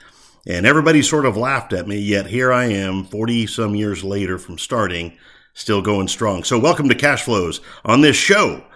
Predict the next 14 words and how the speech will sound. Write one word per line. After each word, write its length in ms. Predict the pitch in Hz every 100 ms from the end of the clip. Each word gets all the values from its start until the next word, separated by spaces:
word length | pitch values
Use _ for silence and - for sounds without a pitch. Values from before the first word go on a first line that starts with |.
| - - _
we 120 | 113 143
will 140 | 143
answer 260 | 143 139 127
all 260 | 127 143
those 280 | 131 135 135
prevailing 560 | - 123 120 127 120 107
questions 480 | 127 110 - 95 87
that 180 | 85
you 60 | 98
don't 200 | 98 113
know 140 | 113
the 160 | 110 107
answer 260 | 117 113 95
to, 340 | 107 95 92